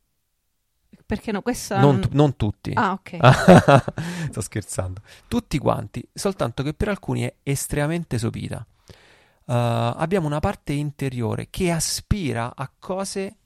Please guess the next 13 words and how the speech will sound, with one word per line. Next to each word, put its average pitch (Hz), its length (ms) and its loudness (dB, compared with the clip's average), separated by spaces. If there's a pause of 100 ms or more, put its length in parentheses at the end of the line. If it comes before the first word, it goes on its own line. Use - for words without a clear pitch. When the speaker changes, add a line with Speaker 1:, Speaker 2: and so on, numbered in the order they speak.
Speaker 2:
grandi, 110 640 -4 (380)
aspira 180 800 -6
a - 180 -10
cose, 165 720 -6 (540)
eh, 120 220 -2
di 147 140 -6
bellezza, 135 840 -4
aspira 185 800 -8
alla 156 340 -2
verità. 135 560 -4 (220)
Speaker 1:
A 180 180 -16
cose 254 280 -4
invisibili. 185 600 -8